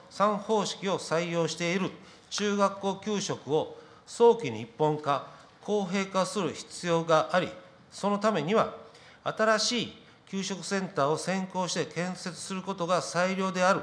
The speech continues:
との判断に至ったところでございます。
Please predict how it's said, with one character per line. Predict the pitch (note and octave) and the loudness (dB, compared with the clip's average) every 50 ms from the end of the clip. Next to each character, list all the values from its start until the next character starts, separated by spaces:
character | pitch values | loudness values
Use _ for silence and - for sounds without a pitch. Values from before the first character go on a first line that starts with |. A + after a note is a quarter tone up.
| - - - - - - _ _ _ _ _ - | -4 -10 -18 -20 -20 -20 _ _ _ _ _ -4
と | - G#3+ | 0 2
の | G#3+ A#3 A3+ A3+ - - - - - | 2 2 2 0 -6 -14 -16 -16 -6
判 | - E3+ F3+ F3+ F3+ E3 | 0 2 2 2 2 0
断 | D3 C#3+ C#3+ D#3 | 0 0 0 0
に | F#3 G3 G3 - | -2 -4 -6 -8
至 | - - - E3 | -8 -2 0 0
っ | D#3+ E3 | 0 0
た | - E3+ D#3+ | -2 -2 -2
と | D#3+ D#3 | 0 -2
こ | D3 D3+ E3+ | -2 0 0
ろ | F3+ G3+ | 2 4
で | A3+ | 2
ご | F#3+ D3+ | 2 2
ざ | B2 B2 A#2+ | 0 0 -2
い | A#2 | -2
ま | A2+ G2+ G2 | -4 -6 -10
す。 | - - - | -10 -12 -14